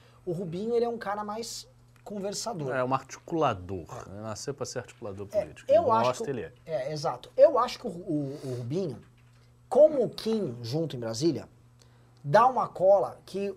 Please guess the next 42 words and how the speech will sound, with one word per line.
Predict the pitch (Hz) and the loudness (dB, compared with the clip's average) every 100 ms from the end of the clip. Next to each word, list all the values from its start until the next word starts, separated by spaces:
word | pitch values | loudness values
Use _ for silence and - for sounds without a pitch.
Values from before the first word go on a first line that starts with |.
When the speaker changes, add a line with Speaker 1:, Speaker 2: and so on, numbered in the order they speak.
| - | -6
Speaker 1:
os | 202 196 | -4 -2
votos | 156 214 240 | 0 -2 -2
dos | 208 156 | -6 -4
dois | 196 214 | -4 -4
não | 220 | -4
vai | 196 | -4
valer | 190 202 | -4 -6
dois. | 180 160 120 - - - _ _ _ - - - | -4 -4 -4 -8 -16 -20 _ _ _ -20 -20 -16
Porque | 143 185 | -6 -4
eles | 185 | -2
vão | 185 | -4
conseguir | 202 196 - 190 | -6 -8 -8 -6
mobilizar | 190 180 180 180 | -4 -6 -6 -6
muito | 175 180 233 220 | -6 -6 -8 -10
mais | 196 156 | -10 -10
gente, | 190 | -10
coisa | - 190 | -10 -12
que | 185 | -12
o | |
Rubinho | 185 180 185 | -12 -10 -10
sabe | 180 175 | -14 -16
fazer. | - 156 | -12 -12
Então | 165 226 | -8 0
eu | 277 240 | 0 0
vejo, | 151 143 123 127 190 | -2 0 -2 -2 -2
é | 214 | -2
que | 277 | -2
é | |
uma | 302 | -2
coisa | 302 302 | -2 -4
minha, | 220 202 | -4 -4
não | 156 | -6
tô | 226 | -8
falando | 262 226 | -10 -10
que | 208 | -8
o | |
Rubinho | 165 185 | -8 -8
tem | 170 | -10
que | - | -10
fazer | 160 | -8
Speaker 2:
Não. | 165 | -8
Speaker 1:
nada. | 156 | -8